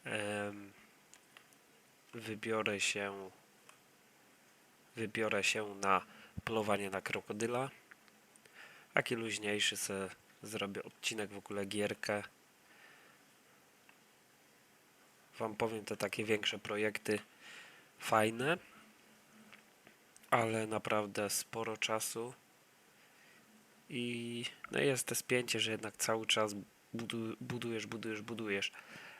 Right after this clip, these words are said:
a nic z tej gry nie ma takiego fajnego.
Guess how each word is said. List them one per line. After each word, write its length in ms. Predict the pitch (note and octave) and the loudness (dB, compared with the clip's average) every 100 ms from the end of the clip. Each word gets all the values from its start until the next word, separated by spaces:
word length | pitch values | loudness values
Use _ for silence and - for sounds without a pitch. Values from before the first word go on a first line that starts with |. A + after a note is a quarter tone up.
| - - | -20 6
a 160 | A2 A2 | 8 10
nic 300 | A#2 G#2+ - | 6 -2 2
z 160 | - | 2
tej 220 | - A2 G#2+ | 2 0 0
gry 320 | A2 A2 A2 - - - - | 0 0 -2 -8 -18 -20 -16
nie 220 | A2+ G#2+ | -6 -6
ma 120 | G#2 G2+ | -4 -4
takiego 340 | G#2 - G#2 | -4 -2 -4
fajnego. 640 | - G#2+ G#2 G2+ F#2 G2 | -2 -2 -2 -6 -6 -8